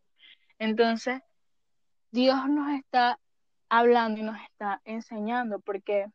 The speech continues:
yo creo que el Señor está cerca. Y, y es así, es decir, ya todos los escenarios están, ¿no?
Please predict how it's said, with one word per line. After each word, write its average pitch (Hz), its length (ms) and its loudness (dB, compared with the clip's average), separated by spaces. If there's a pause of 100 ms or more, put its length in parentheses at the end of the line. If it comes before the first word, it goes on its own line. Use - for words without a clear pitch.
(180)
yo 226 320 0
creo 233 340 -2
que 220 100 -6
el 214 80 -4
Señor 196 320 -12
está 202 300 -16
cerca. 214 500 -10 (760)
Y, 214 340 -2
y 208 520 -6 (180)
es 208 180 -8
así, 220 320 -8
es 208 120 -8
decir, 214 260 -8
ya 196 140 -4
todos 214 240 -2
los 226 140 -6
escenarios 202 560 -12 (300)
están, 196 540 -8
¿no? 269 160 -8